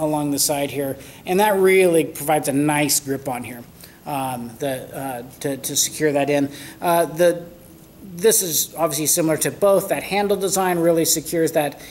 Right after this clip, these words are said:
into that grip like a lot of Filipino swords and gives you a really good grip. That's more a function of the overall sword design rather than the training blade,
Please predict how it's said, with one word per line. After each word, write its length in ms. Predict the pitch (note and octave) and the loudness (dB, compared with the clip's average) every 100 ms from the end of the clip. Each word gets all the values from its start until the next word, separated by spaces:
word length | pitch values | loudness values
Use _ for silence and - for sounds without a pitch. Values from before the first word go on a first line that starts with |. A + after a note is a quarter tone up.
| - | -10
into 160 | E3 D#3 | -4 0
that 240 | D3+ C#3 | 0 0
grip 420 | C#3+ D#3+ D3+ - | 2 4 4 0
like 180 | D3 C#3+ | -2 0
a 40 | C#3+ | 0
lot 220 | C#3 D3 | 0 0
of 80 | - | 0
Filipino 460 | D3+ C#3+ D#3 D3 | -2 -2 -4 -4
swords 380 | C3+ D3 C#3 - - - | -2 -2 -2 -6 -14 -6
and 100 | E3+ | -2
gives 220 | E3 E3 | 0 2
you 100 | D3+ | 2
a 60 | C#3+ | 2
really 300 | C#3 C#3 C3+ | 2 0 0
good 200 | C3+ A#2+ | -4 -8
grip. 200 | C3 A#2+ - | -10 -12 -10
That's 200 | F#3+ F#3+ | -4 -2
more 160 | F#3 D#3+ | 0 2
a 80 | D3 | 0
function 400 | D3+ D3 - D3+ | -2 -4 -4 -6
of 380 | C#3 C#3+ C3 B2+ - - | -4 -4 -6 -10 -18 -12
the 200 | C#3 B2+ - - | -10 -10 -12 -6
overall 300 | E3 D3+ C3+ | -2 -2 -2
sword 300 | - G#3+ F3 | 2 2 2
design 360 | D3 D3+ C#3 | -2 -2 -4
rather 260 | C3 C3+ B2+ | -6 -8 -8
than 260 | B2+ B2 | -10 -10
the 100 | B2 | -12
training 440 | A#2+ - F#3 E3 C#3 | -8 -4 -2 -2 -2
blade, 280 | C3 B2 | -6 -10